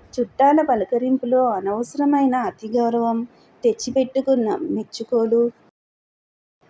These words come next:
నీ అంతటి అదృష్టవంతురాలు లేదని చెప్పడం, ఇవన్నీ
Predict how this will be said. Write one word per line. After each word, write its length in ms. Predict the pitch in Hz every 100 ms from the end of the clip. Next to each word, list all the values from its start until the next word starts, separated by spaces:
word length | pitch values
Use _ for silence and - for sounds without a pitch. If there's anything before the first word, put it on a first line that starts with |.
| -
నీ 160 | 262 294 311
అంతటి 400 | 262 226 214 240
అదృష్టవంతురాలు 1080 | 214 185 240 - 277 285 277 277 262 220 220 269
లేదని 500 | 233 202 214 240 240
చెప్పడం, 460 | 247 190 208 196 - _ -
ఇవన్నీ 480 | 233 226 233 277